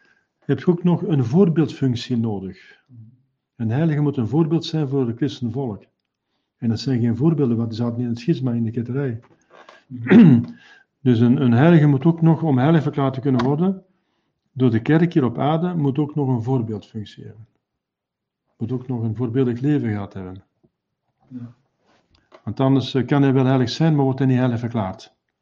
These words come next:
Speaker 2: Ja.
Speaker 1: Ja. Hij wordt heilig verklaard door God, maar niet door de kerk.
Speaker 2: Ja.
Speaker 1: Dat is het verschil.
Speaker 2: Ik wil nog een beetje moeilijk doen, misschien een uitzonderingsgeval.
Speaker 1: Ah, ja.
Speaker 2: Dat is de zalige Petrus van Luxemburg, die bisschop was,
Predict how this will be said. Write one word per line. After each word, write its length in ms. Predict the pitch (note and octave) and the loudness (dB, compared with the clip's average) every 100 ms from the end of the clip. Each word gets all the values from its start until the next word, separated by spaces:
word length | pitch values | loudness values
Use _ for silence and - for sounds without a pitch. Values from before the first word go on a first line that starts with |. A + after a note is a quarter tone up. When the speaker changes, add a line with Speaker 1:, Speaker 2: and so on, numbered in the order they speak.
| _ _ _ _ _ _ _ | _ _ _ _ _ _ _
Speaker 2:
Ja. 100 | A#2+ | -16
Speaker 1:
Ja. 220 | G#2 - _ - - _ _ | -14 -16 _ -20 -20 _ _
Hij 80 | B2 | -2
wordt 120 | A#2 A#2+ | 0 2
heilig 160 | B2+ A#2+ | 0 0
verklaard 260 | C3 B2+ | -2 -2
door 160 | B2+ A2 | -2 -2
God, 200 | D#3+ E3+ | -2 -2
maar 100 | C#3 | -2
niet 80 | C#3 | -2
door 100 | A#2+ | -2
de 60 | |
kerk. 380 | A#2 A2+ G2 - _ _ - | -4 -6 -8 -16 _ _ -16
Speaker 2:
Ja. 60 | |
Speaker 1:
Dat 100 | B2+ B2+ _ _ | -14 -16 _ _
is 100 | A#2+ | -6
het 100 | A2+ | -6
verschil. 400 | A#2+ A2 A#2 G2+ - _ _ _ _ | -8 -10 -12 -14 -20 _ _ _ _
Speaker 2:
Ik 20 | D3 | -12
wil 60 | |
nog 260 | C#3 B2+ - - C#3 | -12 -14 -18 -20 -20
een 80 | C#3 | -20
beetje 160 | C3+ | -18
moeilijk 340 | C#3 E3 E3 E3 F3+ | -12 -8 -8 -6 -6
doen, 100 | E3+ | -6
misschien 220 | - D#3 | -8 -10
een 60 | C#3+ | -10
uitzonderingsgeval. 960 | D#3+ F3 E3+ E3+ - C#3+ D#3+ F#3 F3 - | -10 -6 -2 -2 -2 -6 -8 -8 -10 -14
Speaker 1:
Ah, 100 | A#2+ | -10
ja. 80 | G#2 | -10
Speaker 2:
Dat 320 | B2 D3 C#3+ | -10 -10 -10
is 20 | A#2+ | -10
de 200 | C#3+ A#2+ | -10 -10
zalige 420 | D3 D#3 C#3+ C3+ D3 | -10 -10 -10 -10 -12
Petrus 320 | D#3+ E3+ - | -12 -12 -12
van 120 | C#3 | -12
Luxemburg, 640 | D3+ - F3 E3+ F#3 F3 - | -12 -6 -2 -2 -4 -8 -12
die 160 | C#3 | -14
bisschop 400 | D3 - F3 E3+ | -14 -16 -16 -12
was, 480 | D#3+ E3+ E3+ - | -8 -8 -8 -14